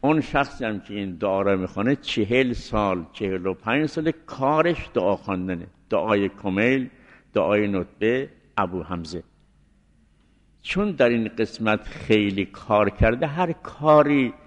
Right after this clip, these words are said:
کار کردن می‌خواد، پختگی می‌خواد، تخصص می‌خواد. می‌توان گفت در دعا این شخص متخصصه،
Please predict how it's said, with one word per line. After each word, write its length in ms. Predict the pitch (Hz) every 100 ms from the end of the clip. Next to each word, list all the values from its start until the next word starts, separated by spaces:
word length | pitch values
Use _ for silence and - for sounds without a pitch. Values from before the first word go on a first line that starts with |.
| - _ _ _ _ _ _ _
کار 400 | - - 101 92
کردن 520 | - - 95 80 127
می‌خواد، 400 | 135 98 - 85 - -
پختگی 640 | 104 - - 101 87 147
می‌خواد، 400 | 143 - 90 78 - _ _ _ _ _ _ _ _ _ _ _ -
تخصص 720 | 101 - 107 98 - 147 -
می‌خواد. 320 | 95 - 87 - _ _
می‌توان 500 | - 139 135 123 135
گفت 300 | 123 107 85
در 160 | - 110 104 87 85
دعا 640 | 123 123 131 175 190 -
این 180 | - 139
شخص 400 | 135 - 120 -
متخصصه، 760 | 107 - 92 87 - 101 -